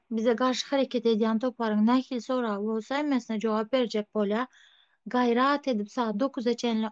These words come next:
yapma efiriňi. Men hali indi geldim, Hudaý bar. Ya da o konkretni bolmasam özüm girjekdim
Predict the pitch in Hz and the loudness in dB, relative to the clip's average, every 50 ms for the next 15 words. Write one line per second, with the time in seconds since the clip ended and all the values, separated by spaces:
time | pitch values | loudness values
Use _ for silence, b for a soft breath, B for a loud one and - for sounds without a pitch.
0 | - _ - 240 262 285 - - 294 294 294 269 - 302 277 269 247 269 302 320 | -8 _ 0 0 0 0 0 0 0 0 0 0 0 -2 2 4 4 2 2 0
1 | - _ _ _ _ _ _ _ _ _ - 240 254 269 269 262 262 269 294 349 | -4 _ _ _ _ _ _ _ _ _ 0 2 4 4 4 4 2 0 -2 -2
2 | 359 359 349 330 285 269 214 285 285 254 214 196 214 214 208 - 226 214 233 233 | -2 -4 -2 -2 -2 0 2 2 2 2 2 2 2 0 0 0 -2 0 0 0
3 | 233 208 226 208 202 - _ _ _ _ _ _ _ b b b b b b b | 0 0 -2 -4 -6 -8 _ _ _ _ _ _ _ b b b b b b b
4 | _ _ _ _ _ _ _ _ _ _ _ _ _ _ _ - - - 233 240 | _ _ _ _ _ _ _ _ _ _ _ _ _ _ _ -20 -12 -2 0 2
5 | 233 233 226 185 240 240 240 226 - 240 233 220 - 226 214 214 - 220 220 233 | 4 4 4 2 2 0 0 0 0 -2 -4 -2 -2 -2 -4 -2 0 0 0 2
6 | 226 233 226 - 254 233 233 247 254 220 220 226 226 208 247 220 - 247 240 240 | 0 0 -2 -2 -2 0 2 2 0 2 2 0 2 2 0 0 0 -2 -4 -4
7 | - - 233 208 | -6 -6 -6 -6